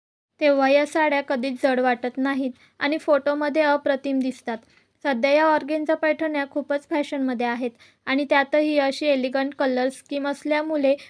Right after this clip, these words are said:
वय काहीही असो, वीस ते साठ प्रत्येकावर कमाल शोभतात.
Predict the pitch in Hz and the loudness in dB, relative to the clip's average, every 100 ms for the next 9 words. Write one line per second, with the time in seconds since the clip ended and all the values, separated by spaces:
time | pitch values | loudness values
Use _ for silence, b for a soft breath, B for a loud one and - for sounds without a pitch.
0 | _ 294 302 320 302 269 277 294 330 285 | _ 4 4 4 2 2 2 2 2 2
1 | 269 247 247 B B 262 285 294 - 285 | 0 -6 -6 B B -2 -2 -2 0 0
2 | 285 269 247 - 262 - 294 294 330 320 | 2 0 0 -2 -4 -4 -6 -2 0 0
3 | 311 285 262 254 254 240 - 226 | 0 -2 -2 -2 -4 -6 -6 -8